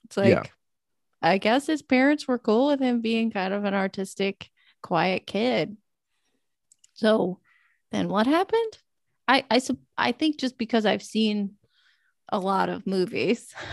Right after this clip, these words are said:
Speaker 1: <laughs> maybe I'm a, I'm more interested in what exactly is going on with the,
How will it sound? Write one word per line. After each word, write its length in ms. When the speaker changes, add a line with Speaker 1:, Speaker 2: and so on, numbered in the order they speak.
Speaker 1:
<laughs> 1000
maybe 280
I'm 160
a, 280
I'm 180
more 180
interested 460
in 160
what 160
exactly 440
is 100
going 280
on 220
with 180
the, 260